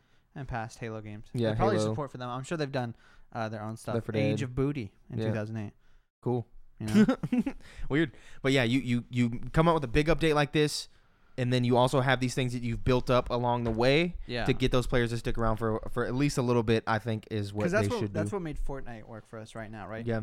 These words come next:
Speaker 1: Is that, um, obviously the new game mode is fun, but we came back to a plethora of, like, quality of life
Speaker 2: Yes.
Speaker 1: changes.
Speaker 2: Just in,
Speaker 1: Um,
Speaker 2: so many cool, just even little things like you don't equip an emote,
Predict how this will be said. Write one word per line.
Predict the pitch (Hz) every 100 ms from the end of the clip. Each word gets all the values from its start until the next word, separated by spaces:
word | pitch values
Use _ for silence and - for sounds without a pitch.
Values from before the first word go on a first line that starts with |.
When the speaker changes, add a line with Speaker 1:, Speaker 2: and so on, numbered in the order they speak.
| 104
Speaker 1:
Is | 135
that, | 127 - - - - 143
um, | 131 127 120 117 -
obviously | 139 156 170 - 156
the | 143
new | 131
game | 127 123
mode | 123 117
is | -
fun, | 123 113
but | 131
we | 147
came | - 160
back | 151 151
to | - 135
a |
plethora | - - 143 147 123
of, | 117 123 120
like, | 110 -
quality | - 135 123 123
of | 113
life | 117
Speaker 2:
Yes. | 120 104
Speaker 1:
changes. | 120 113 110
Speaker 2:
Just | 117 123 127
in, | 123 123
Speaker 1:
Um, | 117 110 107
Speaker 2:
so | 104 160
many | 196 185
cool, | - 147 - 139
just | 165 220 -
even | 240 185
little | 139 131
things | 113 107
like | 110 98 - - - - - - - -
you | 135
don't | 139 147
equip | 143 151 -
an | 127
emote, | 127 117 110